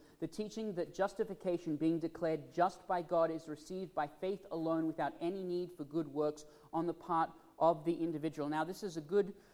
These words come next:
sort of topic for after Friday night, because we had people here this entire week that spent a good forty to fifty hours volunteering for this carnival, this community carnival, giving back to this church.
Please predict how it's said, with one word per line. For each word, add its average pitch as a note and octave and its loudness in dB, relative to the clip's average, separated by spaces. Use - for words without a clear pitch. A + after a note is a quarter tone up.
sort G#3 4
of G3 -2
topic G3 2
for - -6
after E3 2
Friday F3 2
night, E3 -2
because D#3 -10
we F3 -8
had D#3+ -6
people F#3 -10
here E3 2
this D#3+ 0
entire F3+ 2
week F3+ -6
that D#3 -4
spent D#3 -4
a D#3 2
good F3 2
forty F#3+ 0
to E3+ -8
fifty G3+ -10
hours D#3+ 0
volunteering D#3 -6
for D#3 2
this E3 -4
carnival, E3 -4
this C#3+ -10
community D#3+ -6
carnival, D3 -6
giving D#3+ -4
back D#3+ -2
to D#3 -10
this D3+ -12
church. D#3+ -6